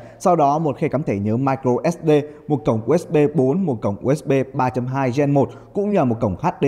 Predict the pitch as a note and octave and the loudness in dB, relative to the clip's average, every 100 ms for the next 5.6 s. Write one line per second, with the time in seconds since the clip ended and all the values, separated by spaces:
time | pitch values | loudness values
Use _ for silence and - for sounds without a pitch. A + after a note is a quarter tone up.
0 | B2+ A2+ C3+ A#2+ C3+ E3 F#3 E3 A#3+ B3 | 2 2 0 0 0 2 2 4 2 2
1 | F#3+ D#3+ G#3+ C4 A3 A3+ C#3 D#3+ E3+ F#3+ | 0 2 2 2 0 0 2 2 0 -2
2 | E3 E3 B2+ D3 D#3 F#3 - B2+ G2 - | -4 -4 0 -2 0 -2 0 -2 -2 0
3 | F3 - D3+ C#3+ - C3+ B2+ - D3 C3 | 0 0 0 0 2 0 0 -2 -4 -2
4 | B2 C3+ C#3 A#2 C3+ C3+ B2+ - - D#4 | -4 -2 -2 0 2 4 2 -2 -2 2
5 | A#3+ C#4 G3+ G3 C4 | 4 4 2 4 4